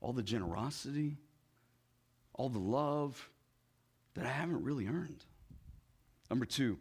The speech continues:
the path of religion produces a lot of grumbling. The path of grace produces a lot of gratitude, right? Grumbling, gratitude.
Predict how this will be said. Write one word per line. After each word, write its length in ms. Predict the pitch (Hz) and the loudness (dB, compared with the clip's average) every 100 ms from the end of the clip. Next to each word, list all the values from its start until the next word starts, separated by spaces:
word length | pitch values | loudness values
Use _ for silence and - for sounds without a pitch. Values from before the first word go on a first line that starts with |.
| - - - - | -8 -20 -18 0
the 80 | 180 | 6
path 300 | 220 247 294 | 8 8 8
of 120 | 233 | 6
religion 480 | 202 202 240 180 165 | 8 8 8 6 6
produces 540 | 175 185 220 208 190 | 6 6 8 8 6
a 80 | 175 | 8
lot 180 | 185 196 | 10 10
of 140 | 165 | 8
grumbling. 600 | 139 170 185 156 120 95 - - _ _ _ - _ - _ _ - - - _ _ _ _ _ _ _ _ _ | 6 8 10 8 4 2 -2 -12 _ _ _ -20 _ -20 _ _ -20 -20 -20 _ _ _ _ _ _ _ _ _
The 80 | 147 | 2
path 320 | 190 196 196 | 8 6 6
of 120 | 143 | 2
grace 420 | 127 190 165 135 | 8 8 8 4
produces 500 | - 156 143 135 147 | 0 4 6 6 2
a 60 | 151 | 4
lot 220 | 143 123 | 6 6
of 100 | 139 | 4
gratitude, 720 | 131 202 202 151 - 95 82 | 4 4 4 2 2 0 2
right? 260 | 98 135 170 - - _ _ _ _ _ _ - _ _ _ _ _ _ _ _ _ _ _ | 2 2 -2 -8 -20 _ _ _ _ _ _ -20 _ _ _ _ _ _ _ _ _ _ _
Grumbling, 520 | 135 147 143 139 147 147 - - - - - - _ - - _ _ _ _ _ | 2 4 6 4 2 -2 -18 -20 -20 -20 -20 -20 _ -20 -20 _ _ _ _ _
gratitude. 560 | 123 123 107 - - | 0 0 -2 -6 -12